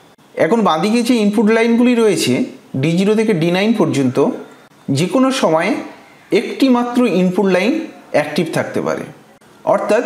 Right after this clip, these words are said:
যে কোনো একটি ইনপুট লাইনের ভ্যালু ওয়ান হবে আর বাকিগুলির ভ্যালু জিরো হবে। তাহলে আমরা ট্রুথ টেবিলটা দেখে নিই। দেখো বাঁদিকে ডি জিরো থেকে ডি নাইন পর্যন্ত ইনপুট লাইন নিয়েছি, আর ডান দিকে নিয়েছি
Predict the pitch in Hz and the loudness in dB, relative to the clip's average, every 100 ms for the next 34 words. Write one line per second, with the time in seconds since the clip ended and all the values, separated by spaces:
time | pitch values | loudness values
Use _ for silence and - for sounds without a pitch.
0 | - 123 185 - 269 269 247 - 233 196 | -2 -2 -2 0 0 2 0 0 0 0
1 | 208 196 196 208 165 156 185 131 131 143 | 0 0 2 0 2 0 2 2 2 2
2 | 147 160 277 - - - - - - - | 0 0 -2 -4 -16 -20 -20 -20 -16 -4
3 | 127 143 110 131 - 160 175 185 160 196 | -2 -2 0 0 0 0 0 0 0 0
4 | 320 - - - 127 175 156 104 - - | 0 -4 -14 -8 -2 0 0 -2 -4 -6
5 | - - - - - 185 214 220 226 240 | -12 -20 -20 -18 -4 0 0 0 0 -2
6 | 240 240 240 240 233 240 240 285 - - | 0 0 2 2 0 0 0 -2 -8 -18
7 | - - _ _ - 185 226 196 185 202 | -20 -20 _ _ -6 -2 0 0 0 0
8 | 226 254 285 - - - 135 151 185 214 | 0 0 -2 -8 -20 -10 -4 0 2 2
9 | 226 233 240 175 185 202 214 214 208 220 | 2 0 0 0 0 0 0 0 0 2
10 | 208 226 226 226 - 170 180 208 208 214 | 2 2 2 0 -2 0 2 2 2 2
11 | 214 220 208 285 - - - - - - | 2 2 2 -2 -2 -14 -20 -20 -20 -4
12 | 160 160 175 175 190 214 214 208 262 | -2 0 0 0 0 2 2 2 0